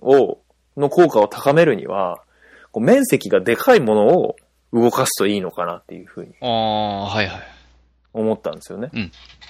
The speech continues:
Speaker 1: 面積がでかいものって何ですか？何ですかって、
Speaker 2: <laughs>
Speaker 1: 何ですか、それ。
Speaker 2: 何ですか？
Speaker 1: その質問。
Speaker 2: <laughs> ああ。
Speaker 1: 旬の家で言うと。
Speaker 2: いや、もうレコード棚ですよね。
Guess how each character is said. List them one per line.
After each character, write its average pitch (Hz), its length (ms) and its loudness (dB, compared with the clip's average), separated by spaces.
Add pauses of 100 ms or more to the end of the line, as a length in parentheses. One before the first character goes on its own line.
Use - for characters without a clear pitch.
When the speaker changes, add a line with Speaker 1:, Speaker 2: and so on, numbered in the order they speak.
(260)
Speaker 1:
面 220 280 4
積 117 300 -2
が 101 100 -4
で 113 200 -6
か - 240 -6
い 180 60 -2
も 104 140 -6
の 95 100 -12
っ - 40 -20
て - 340 -18 (500)
何 117 200 -8
で 95 80 -12
す - 120 -20
か？ - 180 -20 (760)
何 117 140 -8
で - 60 -4
す - 360 -8
か - 220 -8
っ - 40 -16
て、 - 280 -14
Speaker 2:
<laughs> - 40 -20
Speaker 1:
何 104 220 -10
で - 80 -14
す - 100 -16
か、 113 100 -6
そ 120 60 0
れ。 - 60 -8
Speaker 2:
何 - 80 -12
で - 120 -10
す - 120 -14
か？ - 120 -14
Speaker 1:
そ - 0 -
の - 80 -14
質 - 200 -12
問。 90 160 -10
Speaker 2:
<laughs> - 20 -8 (2250)
あ 92 420 -6
あ。 - 40 -20 (140)
Speaker 1:
旬 156 240 0
の 120 80 2
家 110 140 2
で 101 120 -2
言 98 120 -4
う - 40 -10
と。 - 280 -12
Speaker 2:
い 113 100 -4
や、 120 160 4
も 117 240 0
う 104 60 -6
レ 113 160 -2
コ 147 220 -4
ー 156 40 -4
ド 160 140 -2
棚 117 240 -4
で - 100 -16
す - 140 -18
よ 85 100 -18
ね。 - 60 -20